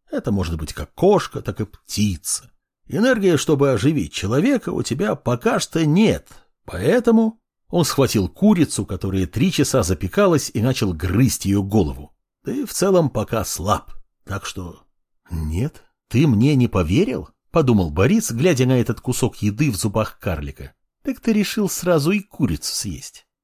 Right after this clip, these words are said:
Я ее так-то готовил, а не ты, свинья". Злобно посмотрел на учителя и пробубнил в голове заклинание.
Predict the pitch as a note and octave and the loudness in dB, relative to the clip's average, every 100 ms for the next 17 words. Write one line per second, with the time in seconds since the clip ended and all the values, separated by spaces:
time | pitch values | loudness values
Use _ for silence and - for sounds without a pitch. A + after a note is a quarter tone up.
0 | _ D3+ F#3 A3+ B3+ F3+ F#3 G#3+ - A2+ | _ -6 0 2 4 4 4 2 2 -4
1 | - F2+ C3 - G2+ C#2+ D2 - G#2 F#3+ | -4 0 0 2 -2 -2 -14 -10 -2 0
2 | - G#2+ B2 - - - - - C3 E2+ | 2 2 2 0 -8 -14 -12 -6 -4 -4
3 | D#2+ D2+ - _ _ _ _ _ - D#2 | -6 -8 -10 _ _ _ _ _ -10 -2
4 | A#2 E3+ C#3 B2+ A2+ - B2+ B2 B2 G2+ | 2 4 4 2 0 2 2 4 4 4
5 | D#2+ E2+ F2+ - G#3+ - E3+ D3 B2 G3+ | 2 -2 -2 2 2 4 2 2 2 -2
6 | G#3 A2+ G2+ F#2 G2+ A#2 G#2 E2 F#2 F#2 | 0 0 2 2 4 4 2 0 0 0
7 | F2+ F#2 D#2 F2+ - G2 G2+ D#2+ C#2 C2 | 2 0 -2 -4 -2 -2 0 -2 -6 -12